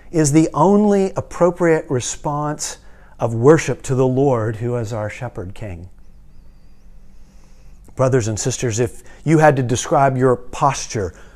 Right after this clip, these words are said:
toward God, represented by all the choices you're making with your time and with your money, your goals, and in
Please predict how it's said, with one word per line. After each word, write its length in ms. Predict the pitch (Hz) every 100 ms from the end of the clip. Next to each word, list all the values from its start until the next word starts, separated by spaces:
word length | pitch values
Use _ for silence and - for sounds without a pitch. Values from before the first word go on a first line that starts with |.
| -
toward 360 | - 143 131 117
God, 460 | 127 127 101 98 -
represented 540 | 156 170 220 233 220 160
by 260 | 156 139 - -
all 220 | 180 240
the 100 | 233
choices 560 | 220 196 202 190 185 143
you're 100 | 160
making 560 | 139 135 143 147 120 - -
with 180 | 147 -
your 100 | 123
time 680 | - - 165 165 160 160 156 - -
and 140 | 113
with 140 | 107 -
your 80 | 110
money, 580 | 120 147 151 147 147 143 - - - -
your 120 | 131
goals, 680 | 123 143 151 156 151 151 147
and 140 | 131
in 180 | 135